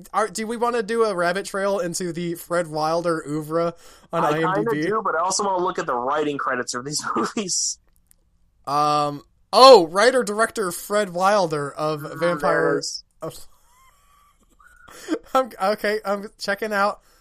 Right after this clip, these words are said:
Speaker 1: Uh, director-writer Fred Wilder of Zombies.
Speaker 2: Uh-huh.
Speaker 1: And I'm just gonna, you know what? Wanna look at this? Candy Wilder, director. Writer Fred Wilder. <laughs> Story by Fred Wilder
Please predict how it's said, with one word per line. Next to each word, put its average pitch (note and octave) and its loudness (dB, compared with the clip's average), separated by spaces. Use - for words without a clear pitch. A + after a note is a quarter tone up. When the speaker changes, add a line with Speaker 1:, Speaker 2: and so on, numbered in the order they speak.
Speaker 1:
Uh, E3+ 2
director-writer G3 -4
Fred F#3+ -6
Wilder F#3+ -2
of F3+ -4
Zombies. F3+ -4
Speaker 2:
Uh-huh. D3 -2
Speaker 1:
And D#3+ -6
I'm F3 -6
just E3+ -8
gonna, D#3+ -4
you F#3+ -10
know F3+ -4
what? F#3+ -2
Wanna G3+ -4
look G#3 -6
at G#3+ -12
this? - -2
Candy C4+ -4
Wilder, B2+ -2
director. D3+ -6
Writer F3+ 0
Fred D#3+ -4
Wilder. C3+ -6
<laughs> - -20
Story F3+ -4
by D3+ -4
Fred D3+ -8
Wilder C#3 -8